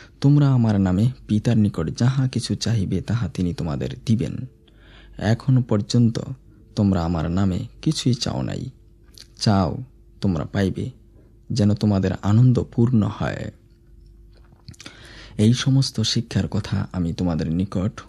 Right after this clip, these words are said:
উদাহরণের মধ্য দিয়েই বলিলাম। তবে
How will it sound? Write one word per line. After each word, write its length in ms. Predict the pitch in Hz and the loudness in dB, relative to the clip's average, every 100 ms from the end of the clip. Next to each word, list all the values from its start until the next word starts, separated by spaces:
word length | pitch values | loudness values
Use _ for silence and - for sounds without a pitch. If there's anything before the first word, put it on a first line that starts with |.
| - | -4
উদাহরণের 760 | 110 113 127 117 104 90 80 | 0 4 2 2 0 -2 -2
মধ্য 400 | 85 98 - - | -2 -2 -2 -6
দিয়েই 340 | 92 85 80 - | -4 -4 -4 -6
বলিলাম। 460 | 92 73 - - - - - - - - - - - - | -4 -4 -6 -8 -12 -16 -20 -20 -20 -20 -20 -20 -12 -2
তবে 180 | 104 | 0